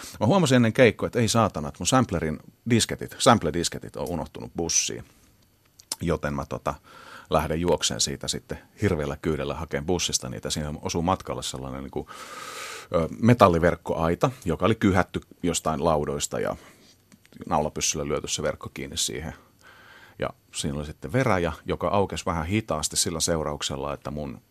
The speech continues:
vasemman käden keskisormi lumpsahti sinne verkon reikiin ja mä jatkan matkaa, mut keskisormi ei. Ja tota, mun vasemman käden keskisormi lähti tosta niinku, muistaakseni kahdesta nivelestä sille niinku sijoiltaan.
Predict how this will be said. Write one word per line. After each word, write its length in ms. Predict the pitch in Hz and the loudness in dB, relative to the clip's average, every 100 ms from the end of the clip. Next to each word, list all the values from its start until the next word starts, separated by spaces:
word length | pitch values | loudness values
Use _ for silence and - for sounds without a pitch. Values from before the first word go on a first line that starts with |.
| - | -2
vasemman 380 | 98 85 69 67 | 0 0 -4 -6
käden 260 | 67 69 | -8 -6
keskisormi 580 | - 90 - 78 64 69 | 2 2 2 -2 -6 -8
lumpsahti 440 | 73 71 - - | -6 -6 -8 -8
sinne 280 | - 67 65 | -10 -8 -6
verkon 320 | 82 76 73 | -2 -4 -4
reikiin 520 | 73 78 78 - 57 - _ - | -8 -6 -6 -8 -14 -16 _ -6
ja 80 | |
mä 80 | 76 | -4
jatkan 280 | 76 73 65 | -4 -6 -8
matkaa, 420 | 69 71 - - | -8 -8 -10 -14
mut 140 | - - | -12 -6
keskisormi 520 | 76 - - - 50 50 | -6 -4 -8 -8 -10 -12
ei. 120 | 50 - _ - - - - - - - - | -14 -16 _ -20 -20 -20 -20 -20 -20 -20 -16
Ja 140 | - 65 | -10 -8
tota, 280 | - - - - - | -6 -6 -8 -8 -6
mun 340 | 85 73 65 - - | -4 -4 -6 -12 -6
vasemman 280 | - 85 73 | -2 0 -2
käden 200 | 69 69 | -4 -4
keskisormi 580 | 82 78 78 71 60 62 | 0 -2 -2 -6 -6 -6
lähti 240 | 64 - | -6 -8
tosta 260 | - - - | -10 -8 -8
niinku, 240 | 52 - - - | -10 -14 -16 -12
muistaakseni 460 | 73 67 - - | -10 -8 -8 -6
kahdesta 420 | 71 78 76 - 67 | 0 0 0 -6 -6
nivelestä 460 | 73 57 50 - | -6 -8 -6 -8
sille 220 | - - - | -8 -10 -14
niinku 180 | - - | -12 -8
sijoiltaan. 540 | - 62 71 - 71 | -8 -8 -10 -10 -12